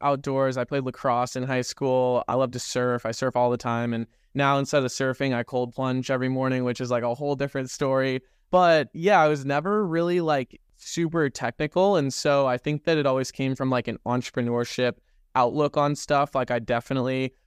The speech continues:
wanted to build businesses. I definitely wanted to create stuff for myself.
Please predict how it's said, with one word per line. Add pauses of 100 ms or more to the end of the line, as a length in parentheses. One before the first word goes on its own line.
wanted
to
build
businesses.
I
definitely
wanted
to
create
stuff
for
myself.